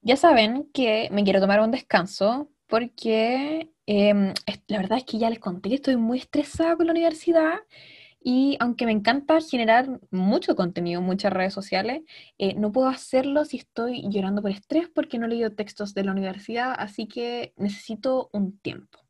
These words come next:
Pero, evidentemente, no podía irme a este receso sin antes comentarles mis lecturas de septiembre.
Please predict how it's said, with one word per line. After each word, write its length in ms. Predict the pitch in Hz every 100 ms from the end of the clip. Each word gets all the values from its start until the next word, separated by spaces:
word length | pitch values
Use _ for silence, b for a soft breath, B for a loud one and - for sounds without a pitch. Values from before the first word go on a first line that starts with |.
| _ _ B B B B _
Pero, 360 | 359 330 311 -
evidentemente, 560 | 214 214 220 262 262
no 140 | 277 262
podía 260 | 254 240 -
irme 520 | 339 254 220 269 330
a 100 | 190
este 320 | 180 - 190 170
receso 800 | 190 - 175 - 170 - 254 320 -
sin 260 | - 226
antes 180 | 233 254
comentarles 640 | - 254 220 208 254 269
mis 120 | 233 208
lecturas 520 | 190 _ 262 285 285
de 160 | 233 262
septiembre. 540 | 277 - - - -